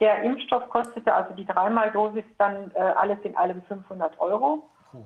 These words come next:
Speaker 1: Und dann, äh, wurde das hochgerechnet, wie viele Milliarden das waren. Das war aber dann noch nicht genug. Nochmal, dann wurden die Jungen ins, die Jungen ins Boot geholt, weil die könnten ja ansteckend sein. Dann wurde das nochmal hochgerechnet.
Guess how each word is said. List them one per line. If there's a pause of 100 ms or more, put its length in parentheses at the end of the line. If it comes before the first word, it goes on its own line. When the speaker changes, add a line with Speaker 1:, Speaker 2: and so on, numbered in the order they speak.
(100)
Speaker 1:
Und
dann,
äh,
wurde
das
hochgerechnet,
wie
viele
Milliarden
das (100)
waren.
Das
war
aber
dann
noch
nicht
genug. (260)
Nochmal,
dann
wurden
die
Jungen
ins, (220)
die
Jungen
ins
Boot
geholt, (100)
weil
die
könnten
ja
ansteckend
sein. (380)
Dann
wurde
das
nochmal
hochgerechnet.